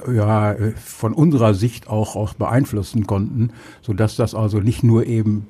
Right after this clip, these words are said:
praktisch die, die, die Ablieferung der Ware, das heißt also den Bau der Brücke,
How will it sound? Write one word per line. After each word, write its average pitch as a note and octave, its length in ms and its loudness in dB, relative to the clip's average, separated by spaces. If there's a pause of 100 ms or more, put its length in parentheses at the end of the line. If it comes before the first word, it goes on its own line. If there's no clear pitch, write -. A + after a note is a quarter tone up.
praktisch G#2+ 420 -8
die, A2 600 -6
die, A2+ 180 -6
die G#2+ 160 -8
Ablieferung A#2+ 600 2
der A2+ 160 2
Ware, A#2 360 2
das G#2+ 180 -2
heißt G#2+ 260 -2
also A2 200 -4
den G2+ 180 -2
Bau G2 220 0
der A#2+ 140 0
Brücke, A2+ 380 0